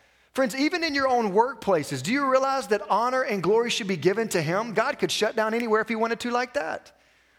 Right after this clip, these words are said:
In your words or in your silence, are you giving him glory and honor in your life? But I think the greatest way where we commit this, and this is where I know I struggle the most, and maybe you do too, <clears throat> it's in the area of selfishness.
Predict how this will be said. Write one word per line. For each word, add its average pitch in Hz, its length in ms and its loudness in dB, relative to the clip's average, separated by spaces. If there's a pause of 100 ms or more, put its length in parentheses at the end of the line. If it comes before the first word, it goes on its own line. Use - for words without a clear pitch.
(580)
In 269 200 2
your 277 180 2
words 233 540 2
or 202 40 4
in 240 140 0
your 247 140 0
silence, 254 500 0
are 208 80 0
you 214 160 -2
giving 233 320 0
him 233 180 0
glory 233 340 0
and 220 60 -2
honor 233 320 -2
in 208 200 -4
your 233 100 0
life? 156 560 -8 (840)
But 220 100 2
I 262 40 -4
think 311 180 -6
the 247 60 -2
greatest 226 380 0
way 170 140 2
where 160 80 0
we 156 100 2
commit 151 340 -4
this, 160 280 -4
and 165 120 -2
this 220 120 -4
is 208 100 -8
where 190 140 0
I 190 120 0
know 202 200 0
I 190 160 -2
struggle 180 340 -4
the 185 100 -4
most, 202 280 -4
and 175 100 -4
maybe 185 160 -4
you 196 60 -4
do 196 100 -4
too, 185 320 -8 (640)
<clears throat> - 0 - (520)
it's 156 120 -4
in 214 60 -2
the 202 140 -2
area 214 260 2
of 180 160 0
selfishness. 156 840 -6